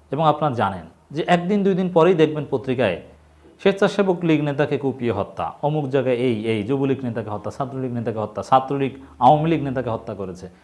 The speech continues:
মানে নিজেরা নিজেরা মারামারি, হতাহতের ঘটনা প্রতিনিয়ত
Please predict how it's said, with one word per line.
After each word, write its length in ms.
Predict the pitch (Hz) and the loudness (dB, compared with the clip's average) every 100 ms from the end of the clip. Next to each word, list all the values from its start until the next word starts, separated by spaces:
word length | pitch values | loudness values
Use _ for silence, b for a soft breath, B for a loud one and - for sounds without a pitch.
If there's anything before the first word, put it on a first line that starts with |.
| b b b - | b b b 0
মানে 300 | 214 226 160 | 2 2 2
নিজেরা 440 | 156 185 208 208 | 0 6 8 8
নিজেরা 380 | 185 175 180 165 | 6 4 6 6
মারামারি, 460 | 151 156 160 151 127 | 6 6 6 4 2
হতাহতের 560 | 127 151 151 143 127 | 0 2 2 2 0
ঘটনা 280 | 123 135 117 | 0 0 -4
প্রতিনিয়ত 920 | - - 233 240 214 180 160 - 110 | 0 6 6 6 4 6 4 4 -4